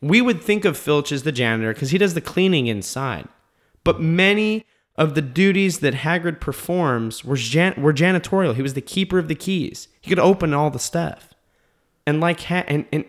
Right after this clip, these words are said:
I like Hagrid. He's better than the other guy. Arg-, argue with me about that. So y'all can just, Hagrid is the keeper of keys, as janitors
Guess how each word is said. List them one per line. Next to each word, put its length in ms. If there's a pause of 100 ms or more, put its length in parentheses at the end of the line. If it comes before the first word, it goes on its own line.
(120)
I 140
like 220
Hagrid. 500 (440)
He's 220
better 260
than 140
the 100
other 160
guy. 260 (1040)
Arg-, 280 (120)
argue 520
with 240
me 140
about 300
that. 280 (360)
So 120
y'all 220
can 220
just, 320 (420)
Hagrid 420 (580)
is 140
the 60
keeper 300
of 140
keys, 400 (920)
as 380 (100)
janitors 540